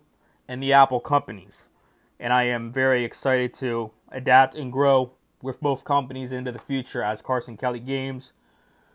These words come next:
Whew. Sorry, guys, I was yawning there for a second. As Carson Kelly Games grows bigger and bigger each year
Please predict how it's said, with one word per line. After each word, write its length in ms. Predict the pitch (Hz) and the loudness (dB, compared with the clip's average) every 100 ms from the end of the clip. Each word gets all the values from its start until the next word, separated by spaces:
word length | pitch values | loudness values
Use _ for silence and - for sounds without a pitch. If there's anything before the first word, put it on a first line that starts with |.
| _ _ _ _ _ _ _ | _ _ _ _ _ _ _
Whew. 300 | 233 214 151 123 - - | 6 6 6 2 -10 -16
Sorry, 320 | - 143 120 113 | -6 2 2 2
guys, 160 | 113 | 0
I 80 | 113 | -2
was 160 | 113 131 | -4 -2
yawning 180 | 139 | -2
there 80 | 117 | -2
for 120 | - | -6
a 40 | 110 | -8
second. 380 | - 117 110 - | -4 -4 -4 0
As 420 | 123 123 117 - | 4 4 4 -4
Carson 360 | - 131 - | -2 0 -2
Kelly 200 | 131 135 | -2 -2
Games 300 | 131 127 120 | -2 -6 -8
grows 420 | 117 135 143 127 - | -4 2 2 2 0
bigger 300 | 135 135 139 | 0 0 -2
and 120 | 127 | -2
bigger 300 | 135 123 117 | -2 -2 -2
each 320 | 143 139 - | -2 -4 -6
year 360 | 127 123 123 | -4 0 0